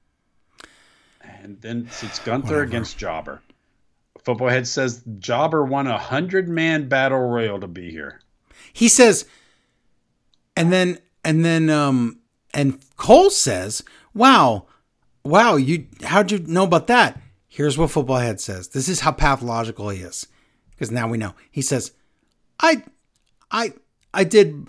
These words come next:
Speaker 2: um, I, what does Cole say?" He says, like, um, "You do your research." And he said, "Yeah, I looked it up. I asked him." Those are two different
Speaker 1: Yeah, I
Speaker 2: things.
Speaker 1: asked, yeah.
Speaker 2: "I looked it up.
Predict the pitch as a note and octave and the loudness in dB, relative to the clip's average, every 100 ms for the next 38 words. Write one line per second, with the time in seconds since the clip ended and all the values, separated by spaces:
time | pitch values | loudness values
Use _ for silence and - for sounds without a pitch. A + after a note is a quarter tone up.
0 | - D#3 C#3+ C3+ B2 A#2+ _ D3+ D3 - | -4 0 2 2 -2 -8 _ -16 -16 -18
1 | - - _ _ - - _ _ - - | -20 -20 _ _ -20 -20 _ _ -14 -12
2 | F3+ A3 - G#3+ F#3 - C#3 C3+ C#3 C3 | -6 -6 -4 -2 -2 -2 -4 -4 -4 -6
3 | A#2+ - - _ _ _ - B2+ G#2+ G2+ | -8 -16 -20 _ _ _ -6 -6 -6 -12
4 | - _ _ F#3 G#3 F#3+ F3 C#3 C#3 C3 | -16 _ _ 0 0 2 2 2 0 -2
5 | G#2+ - _ - D#3+ D#3+ D#3 - - B3+ | -6 -10 _ -2 0 2 -2 -4 -2 2
6 | A#3 A3 - C#4 B3+ A#3+ E3 B2 A#2 _ | 2 0 -2 2 2 2 0 0 -2 _
7 | _ - A3+ F3+ C3 B2+ - C#3+ B2+ C3 | _ 2 4 6 4 0 -6 -4 -4 -6
8 | _ - A2+ A2+ - A2 G#2+ A2 G#2 A#2 | _ -14 -10 -10 -8 -8 -8 -4 0 2
9 | A2 G2 F2+ A#2 - _ _ _ _ _ | 2 0 -4 -12 -14 _ _ _ _ _
10 | - B2 A#2 F3+ A3+ F#4+ F#4 B3+ C#3 - | -8 -6 2 2 2 2 4 4 4 -2